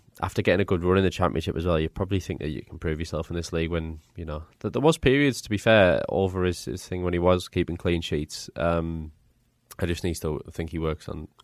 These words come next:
as we've said, he just needs to work on his sort of commanding an area in the box and whatnot. Um, I don't think it's helped by him, him not being very tall either. Um, for a goalkeeper, goalkeepers are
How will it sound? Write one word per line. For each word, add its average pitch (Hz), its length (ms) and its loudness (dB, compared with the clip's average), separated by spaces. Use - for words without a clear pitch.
as 80 140 -6
we've 76 120 -6
said, 80 200 -4
he 76 80 -6
just 78 160 -12
needs - 140 -10
to 78 60 -8
work 78 220 -2
on 78 60 -6
his 76 120 -6
sort - 160 -2
of - 140 -10
commanding 76 420 -6
an 78 80 -8
area 78 520 -6
in 82 100 -12
the 78 60 -14
box - 280 -8
and 78 120 -8
whatnot. 76 300 -10
Um, 76 140 -6
I 78 60 -4
don't 76 140 -6
think - 140 -16
it's - 120 -16
helped - 240 -6
by 80 180 -2
him, 80 320 -8
him 82 140 -10
not - 180 -10
being 82 200 -2
very 78 220 0
tall 80 380 0
either. 82 260 0
Um, 80 140 -4
for - 140 -8
a 78 80 -2
goalkeeper, - 480 -4
goalkeepers 78 520 -8
are 73 140 -6